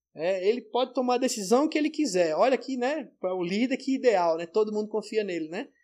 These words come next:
Daí o líder fala, "Peraí, não é isso não. Eu não quero ser o sozinho responsável aqui, pra daqui a quinze anos, meus sobrinhos, apontar o dedo e falar: ó, mas o tio lá fez coisa errada, tá vendo? Ó, isso aqui que ele fez aqui,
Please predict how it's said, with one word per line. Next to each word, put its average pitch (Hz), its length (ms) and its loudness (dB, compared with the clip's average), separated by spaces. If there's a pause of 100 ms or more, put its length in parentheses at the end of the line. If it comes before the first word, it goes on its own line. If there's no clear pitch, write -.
(220)
Daí 202 160 -2
o 214 60 -4
líder 208 240 -4
fala, 180 320 0
"Peraí, 254 420 -4
não 320 120 -2
é 233 40 2
isso 233 200 -4
não. 339 380 0 (500)
Eu 160 140 -8
não 254 160 -2
quero 262 320 2
ser 208 360 4
o 190 260 -8
sozinho 185 640 0
responsável 160 760 -2
aqui, 240 460 -2 (300)
pra 185 140 0
daqui 202 280 -2
a 208 60 0
quinze 269 400 -2
anos, 220 560 0
meus 202 240 0
sobrinhos, 196 720 -4 (220)
apontar 208 500 2
o 202 40 2
dedo 202 300 4
e 254 40 -4
falar: 277 440 4
ó, - 20 2
mas 233 200 4
o 240 140 0
tio 254 340 0
lá 247 320 6
fez 370 160 2
coisa 359 240 0
errada, 339 340 4
tá 220 140 2
vendo? 320 280 2
Ó, 151 180 4
isso - 140 -4
aqui 190 140 -6
que 190 100 -2
ele 196 140 0
fez 175 360 0
aqui, 160 180 -4